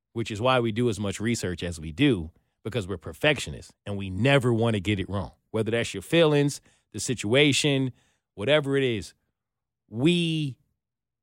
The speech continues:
as far as I know, for most Virgos I know and that I am, cannot stand being wrong.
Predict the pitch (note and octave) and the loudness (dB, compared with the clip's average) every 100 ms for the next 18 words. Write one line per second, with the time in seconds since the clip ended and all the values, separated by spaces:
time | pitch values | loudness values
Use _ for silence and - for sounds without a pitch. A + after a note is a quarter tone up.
0 | _ _ _ _ _ G#2+ E3+ F3 D3+ D#3 | _ _ _ _ _ 0 4 4 6 4
1 | D3+ C#3 A#2+ A#2 B2 A2 C3 A#2 A2+ A2 | 6 6 4 2 0 2 4 4 4 2
2 | A2 A2+ G#2+ G2 G2+ F#2+ F#2+ D2 - _ | 0 0 0 0 -2 -2 -4 -8 -14 _
3 | _ - C3+ B2 E3 E3 - - - F3+ | _ -6 0 2 4 2 0 -4 2 4
4 | D#3 C3+ B2+ C3 C3 A#2 G2+ G#2 C2+ | 4 2 0 0 2 0 0 -2 -6